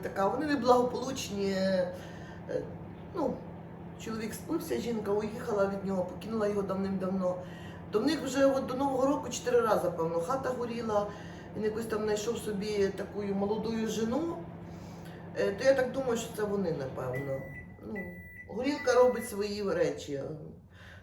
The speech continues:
того що нормальні люди такого не будуть робити. Ясно, що при застолії вони поділили, може, стакан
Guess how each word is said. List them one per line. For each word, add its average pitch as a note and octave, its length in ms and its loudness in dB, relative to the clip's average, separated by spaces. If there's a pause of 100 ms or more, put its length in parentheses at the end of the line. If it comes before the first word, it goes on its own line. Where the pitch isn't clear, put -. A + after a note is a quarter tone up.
того F#3 240 -2
що F#3 220 -4
нормальні A3+ 500 2
люди A#3+ 220 -4
такого G3 400 -2
не F#3+ 100 0
будуть D#3 340 -10
робити. C#3 600 -8 (380)
Ясно, A3 420 -4
що F3 180 -12
при F3+ 140 -2
застолії A#3+ 840 -2 (1300)
вони A3+ 220 0
поділили, A#3+ 480 0
може, G3+ 480 2
стакан G3+ 500 2